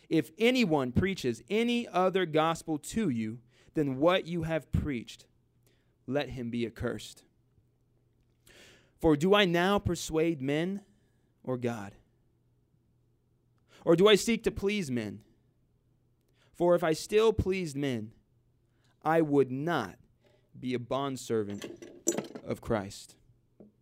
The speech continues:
All right, so it's very interesting. The last song that we were playing, man, there was a, one of the lines, it was deep, man. Uh,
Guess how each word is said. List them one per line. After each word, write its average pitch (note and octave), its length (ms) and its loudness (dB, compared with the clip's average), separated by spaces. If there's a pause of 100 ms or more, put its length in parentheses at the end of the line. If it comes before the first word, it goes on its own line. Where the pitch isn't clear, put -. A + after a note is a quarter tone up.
(2250)
All F#3 140 2
right, C3 320 4 (380)
so G3+ 420 -2 (2000)
it's D#3 100 -14
very G#3+ 240 2
interesting. F3 340 -4
The D3+ 100 0
last F3+ 280 -2
song E3 300 -2
that C3+ 140 0
we C#3 80 -2
were B2+ 80 0
playing, A#2+ 520 -4 (240)
man, C3+ 280 -6
there C#3+ 120 -8
was D3+ 180 -6
a, A#2 280 -6
one D3+ 140 -8
of F#3+ 60 -8
the D#3 80 -2
lines, C3 640 -2
it - 80 -6
was F3 140 -4
deep, C3 400 -6
man. B2 280 -6 (680)
Uh, B2+ 260 -4